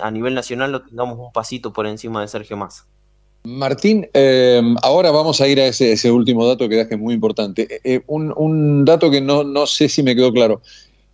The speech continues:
Speaker 2: Ustedes habían hecho primero un trabajo antes que se declare Patricia Bullrich y Macri apoyando a Milei y luego uno después de, de ese apoyo.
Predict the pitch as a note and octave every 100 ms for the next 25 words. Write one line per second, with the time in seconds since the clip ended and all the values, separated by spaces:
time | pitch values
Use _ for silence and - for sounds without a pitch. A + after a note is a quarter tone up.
0 | _ C#3+ G#2+ F3+ D#3 D#3+ D#3 D3+ - A2+
1 | B2+ C3 D3+ C#3 A#2+ - D3 D3+ D3 C#3
2 | C#3+ D#3+ - F3 - D3+ E3 D3+ D#3 -
3 | - B2+ A#2+ C3+ C#3 C#3+ C3+ C3 B2 A#2
4 | A#2 A2 A2 B2 B2+ C3 B2 A#2 B2 C3
5 | B2+ A2+ G#2 G#2 A#2+ A#2 A2+ G#2+ G#2 G#2+
6 | A2 D3 E3+ C3 A2+ A#2+ B2+ A#2+ B2+ C#3+
7 | B2 - B2 A2+ A2 G#2+ G#2+ G2+ G2 F#2+
8 | G#2+ - A2 A2+ F#2+ E2+